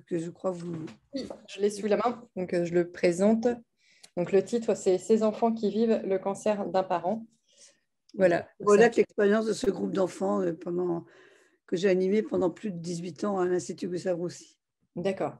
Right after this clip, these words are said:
Speaker 2: Eh ben, vous êtes
Speaker 1: J'ai actuellement une activité libérale, voilà.
Speaker 2: D'accord, ok. Eh ben, vous êtes notre interlocutrice, euh, privilégiée, du coup, vous savez, euh, de quoi il retourne. Euh, alors, euh, je, je, juste un petit rappel avant de, de commencer le webinaire.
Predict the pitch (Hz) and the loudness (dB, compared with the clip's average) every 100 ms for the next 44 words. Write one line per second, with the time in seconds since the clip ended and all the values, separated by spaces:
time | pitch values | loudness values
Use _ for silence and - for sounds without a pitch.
0 | - 165 151 160 165 175 220 220 220 202 | -12 -10 -8 -8 -4 6 6 8 6 6
1 | 220 226 202 165 190 180 208 185 180 175 | 6 4 2 0 -4 -2 0 0 0 0
2 | 147 143 143 139 - _ - - _ - | 0 -4 -8 -10 -14 _ -20 -20 _ 0
3 | 269 208 - _ _ 247 220 151 - _ | 0 0 -4 _ _ 0 0 -2 -6 _
4 | - 156 151 165 175 180 165 180 - 175 | -10 -8 -6 -6 -6 -6 -6 -6 -6 -6
5 | 165 160 151 - 185 - 151 147 - 185 | -6 -8 -12 -8 -8 -6 -6 -8 -10 -4
6 | 185 170 160 165 226 170 - 214 226 175 | 0 0 0 -2 -2 -6 -10 -8 -8 -6
7 | 165 175 156 151 - - - - - 190 | -4 -2 -4 -6 -12 -20 -20 -16 -6 -2
8 | 214 190 175 190 190 269 277 190 - _ | 2 2 4 2 4 2 4 0 -4 _
9 | _ - 202 196 190 185 185 180 202 196 | _ -2 2 6 6 6 4 2 0 0
10 | 190 196 180 180 185 180 180 190 190 190 | 2 2 2 2 2 0 -2 -2 -2 -2
11 | 190 185 - 175 190 240 269 247 262 233 | -4 -8 -10 -8 -6 0 0 2 4 4
12 | 233 233 196 202 202 - 180 180 180 202 | 4 4 2 0 0 -2 -2 -4 0 0
13 | 202 202 - 214 208 190 202 214 220 220 | 2 0 0 2 4 4 2 0 0 2
14 | 269 285 | 0 -2